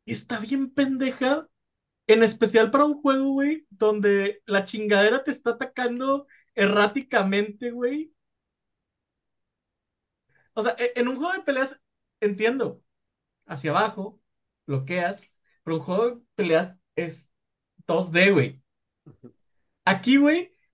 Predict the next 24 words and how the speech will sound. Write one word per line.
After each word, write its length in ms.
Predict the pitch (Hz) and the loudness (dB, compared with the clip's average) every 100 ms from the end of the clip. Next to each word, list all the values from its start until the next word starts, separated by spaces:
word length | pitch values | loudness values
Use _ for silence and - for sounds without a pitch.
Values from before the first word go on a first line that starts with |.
| _ | _
si 120 | 262 | 2
me 100 | 240 | 4
voy 200 | 240 254 | 6 6
haciendo 440 | 359 403 403 381 349 | 4 0 -2 -4 -4
para 100 | 311 | -2
atrás, 280 | 285 285 | 2 0
lo 80 | 277 | 0
único 220 | 285 320 339 | -4 -6 -8
que 60 | |
estoy 160 | - 294 | -6 -4
haciendo 260 | 294 294 | -2 -4
es 60 | 285 | -6
como 200 | 302 285 | -8 -2
voy 140 | 247 269 | 0 2
a 40 | |
acercar 400 | 277 277 - 247 | 0 -4 0 0
al 120 | 269 | 0
vato 260 | 254 247 285 | -2 -4 -6
que 80 | 277 | -6
me 180 | 202 185 | -6 -4
quiere 200 | 214 254 | -4 0
matar 360 | 240 214 220 | 0 0 -2
por 120 | 254 | 0
atrás. 540 | 220 208 277 320 - | 0 2 2 2 -4